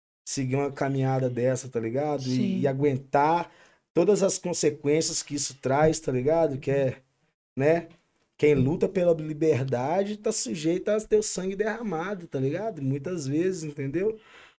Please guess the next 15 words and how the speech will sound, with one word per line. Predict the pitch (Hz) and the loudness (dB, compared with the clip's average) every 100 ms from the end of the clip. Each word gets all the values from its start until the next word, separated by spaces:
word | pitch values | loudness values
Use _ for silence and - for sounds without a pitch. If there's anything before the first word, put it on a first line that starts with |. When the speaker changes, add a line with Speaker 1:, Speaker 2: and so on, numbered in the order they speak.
| _ | _
Speaker 1:
Todas | 151 170 | 2 4
as | 196 | 2
Speaker 2:
Uhum. | 180 | 2
Speaker 1:
pessoas | 190 - 170 165 | 2 2 0 0
que | 190 | -2
lutavam | 165 156 156 156 | -2 0 2 2
por | 156 151 | 2 -6
paz | - 135 160 | 0 2 2
e | 151 | 2
justiça | 135 - 139 160 165 185 | -4 -4 -4 -4 -4 -4
tomaram | 185 185 196 | -4 -4 -6
tiro, | 196 - 156 165 196 160 127 127 - _ | -4 -6 -4 0 2 2 0 -8 -20 _
foram | 143 143 | 2 2
presos, | 139 131 127 160 180 147 | 0 -2 4 4 4 0
foram | - 135 143 135 | -4 -4 -2 -4